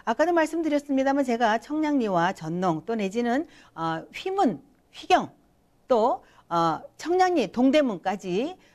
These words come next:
어, 변모가 된다라고 하면 이 지역에 몇만 명, 오만 명 이상의 인구가 유입이 되면서 수요가 앞으로 굉장히 핫하게 뜰 수 있는 전농동,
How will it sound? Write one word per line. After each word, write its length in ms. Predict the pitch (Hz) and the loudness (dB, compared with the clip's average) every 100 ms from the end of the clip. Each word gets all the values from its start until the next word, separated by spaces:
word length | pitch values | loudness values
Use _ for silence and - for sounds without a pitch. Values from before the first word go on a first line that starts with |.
| _ | _
어, 180 | 156 156 - | -6 -6 -6
변모가 460 | 196 208 196 202 | -6 -4 -2 -2
된다라고 520 | 196 175 180 175 160 | -4 -6 -4 -4 -4
하면 520 | 190 254 240 170 233 269 _ _ | -8 -6 -4 -2 -4 -8 _ _
이 240 | 247 311 | 0 0
지역에 680 | 311 254 277 294 196 180 - _ - | 0 2 2 2 0 -2 -6 _ -6
몇만 460 | 214 262 330 302 | -2 0 2 0
명, 220 | 262 151 - | 0 -2 -4
오만 340 | 233 262 311 311 | -2 0 0 0
명 180 | 302 233 | 0 -2
이상의 640 | 214 269 269 214 240 320 - | -4 -2 -2 0 -2 -6 -10
인구가 600 | 208 214 220 220 226 233 | -10 -6 -4 -2 -4 -6
유입이 360 | 185 196 202 | -8 -8 -6
되면서 800 | 190 165 170 170 170 151 185 135 - - - | -6 -6 -4 -4 -2 0 2 0 -6 -20 -20
수요가 600 | - 339 370 339 202 165 | -8 0 2 2 0 -4
앞으로 280 | 202 269 269 | -10 -6 -6
굉장히 480 | 233 240 277 285 233 | -2 0 2 0 -2
핫하게 500 | 247 311 330 302 285 | -8 -6 -6 -4 -4
뜰 220 | 311 339 | -6 -8
수 120 | - | -4
있는 340 | 302 233 285 349 - _ | -2 0 0 -2 -10 _
전농동, 680 | - 190 196 202 196 262 359 | -8 -6 -4 -2 0 0 -2